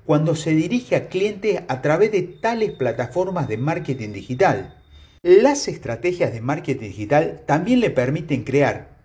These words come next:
personas compradoras, que son esencialmente personas inventadas que poseen los atributos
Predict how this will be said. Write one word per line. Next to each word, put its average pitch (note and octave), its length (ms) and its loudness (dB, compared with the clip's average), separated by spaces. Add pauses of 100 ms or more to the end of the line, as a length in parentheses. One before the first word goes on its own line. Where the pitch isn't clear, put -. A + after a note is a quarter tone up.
personas E3+ 560 0
compradoras, B2+ 840 2 (260)
que F#3 80 -6
son B3+ 200 0
esencialmente F3+ 600 -4
personas E3 640 -2
inventadas D#3 800 0 (180)
que E3 140 -4
poseen F#3+ 460 -2
los D#3 100 2
atributos D#3 640 0